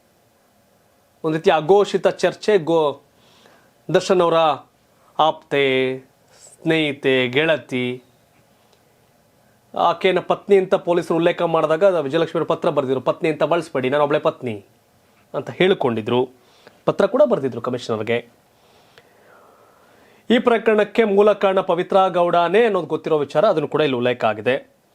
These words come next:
ಹಲ್ಲೆ ನಡೆಯುವಾಗ ಪವಿತ್ರ ಗೌಡ ಸ್ಥಳದಲ್ಲೇ ಆ-, ಹಾಜರಿದ್ದ ಬಗ್ಗೆ ಸಾಕ್ಷ್ಯಗಳಿದೆ. ಹೌದು,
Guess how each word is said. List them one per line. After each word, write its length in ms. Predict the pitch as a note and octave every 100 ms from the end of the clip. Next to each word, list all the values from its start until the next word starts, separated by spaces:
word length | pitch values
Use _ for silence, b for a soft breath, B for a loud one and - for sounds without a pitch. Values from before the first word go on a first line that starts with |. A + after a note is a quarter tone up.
| _ _ _ _
ಹಲ್ಲೆ 340 | - G3 C4
ನಡೆಯುವಾಗ 540 | C4+ A#3 A3 G#3+ G3 F#3
ಪವಿತ್ರ 440 | C4 E3+ F3+ A3+ G3+
ಗೌಡ 200 | F3+ F#3
ಸ್ಥಳದಲ್ಲೇ 440 | - D#3+ F3 F#3+
ಆ-, 220 | G#3 D#3+
ಹಾಜರಿದ್ದ 540 | D3 D#3 E3 E3+ D#3 D3+
ಬಗ್ಗೆ 340 | C#3 C#3 G3
ಸಾಕ್ಷ್ಯಗಳಿದೆ. 880 | - C#3 C#3 - B2+ A2+ A2 A#2 - _
ಹೌದು, 480 | A#2+ A#2+ A#2 B2